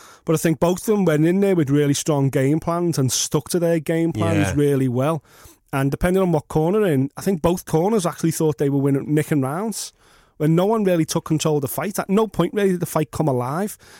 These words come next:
Speaker 1: The seventh round, there was a brief exchange where they
Speaker 2: Mm.
Speaker 1: were, like, kind of exchanging body shots, three and four punches in bunches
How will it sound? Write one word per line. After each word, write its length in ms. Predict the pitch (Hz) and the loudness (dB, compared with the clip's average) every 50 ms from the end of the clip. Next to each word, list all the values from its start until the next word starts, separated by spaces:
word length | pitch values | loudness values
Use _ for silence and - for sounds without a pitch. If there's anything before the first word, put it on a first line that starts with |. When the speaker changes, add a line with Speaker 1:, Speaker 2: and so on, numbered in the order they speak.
| - | -8
Speaker 1:
The 80 | - 147 | -4 -2
seventh 440 | - - 214 208 185 208 196 - - | 0 2 2 2 2 0 0 0 0
round, 360 | 185 175 175 175 180 185 185 | 0 0 2 2 2 2 2
there 80 | 180 165 | 2 2
was 100 | 156 151 | 2 0
a 80 | 156 | 0
brief 300 | 120 - 160 175 170 - | 0 0 0 0 0 0
exchange 640 | 175 - - - - - 165 156 156 156 156 - 165 | -2 -4 -4 -6 -2 0 0 2 2 2 2 2 2
where 100 | 160 151 | 0 2
they 80 | 151 151 | 0 0
Speaker 2:
Mm. 40 | 147 | 0
Speaker 1:
were, 60 | 151 | 0
like, 180 | 143 143 139 - | 0 -2 -2 -2
kind 240 | - 151 147 147 | -2 -2 0 0
of 140 | 143 131 - - - - - - | 0 -2 -4 -10 -18 -20 -14 -10
exchanging 580 | - 151 - - - - 165 151 151 139 156 147 | -10 -8 -8 -4 -2 0 2 2 2 2 0 0
body 260 | - 143 139 143 147 | 0 0 0 0 0
shots, 400 | 139 - - 151 135 127 - - | -2 0 -2 -2 -2 -4 -6 -8
three 200 | - - 160 147 | -4 -2 0 0
and 100 | 143 143 | 0 0
four 320 | - - 165 143 139 139 - | -2 -2 -2 0 0 0 -2
punches 460 | - - 151 143 - - 151 139 135 | -2 -2 -2 0 0 0 -2 0 0
in 100 | 139 135 117 | 0 0 0
bunches 500 | 147 147 147 139 - 151 147 139 - | 0 0 0 0 0 0 -2 -2 -4